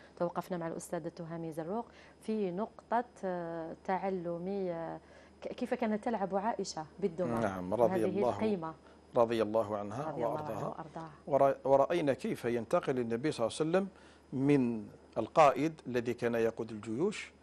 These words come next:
Speaker 2: والذي كان في أمور مهمة تخص الأمة، ثم حينما يدخل إلى بيته يجد هاته السيدة عائشة، كما رأينا لما كانت وحيدة كانت كثيراً ما تت-،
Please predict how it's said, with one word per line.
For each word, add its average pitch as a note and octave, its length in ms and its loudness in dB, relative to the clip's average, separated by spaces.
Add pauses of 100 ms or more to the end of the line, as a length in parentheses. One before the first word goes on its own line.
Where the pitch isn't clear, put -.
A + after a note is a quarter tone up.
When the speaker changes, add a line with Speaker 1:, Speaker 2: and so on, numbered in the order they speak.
(460)
Speaker 2:
والذي A2+ 400 -2
كان B2 400 0
في - 160 -8
أمور A#2+ 420 -4
مهمة B2+ 520 2
تخص C3 420 -8
الأمة، D#3 460 -4 (300)
ثم C#3+ 300 2
حينما B2+ 440 0
يدخل D3+ 280 -4
إلى A2+ 280 -6
بيته A2 540 -10 (340)
يجد C3 380 0
هاته A#2+ 560 -6 (260)
السيدة A#2 400 0
عائشة، A#2+ 540 -2 (260)
كما B2+ 260 6
رأينا A2+ 600 0
لما A2+ 340 -2
كانت A2+ 320 -8
وحيدة A2+ 420 -4
كانت A2 240 -10
كثيراً A2+ 420 -4
ما A2 180 -4
تت-، - 360 -12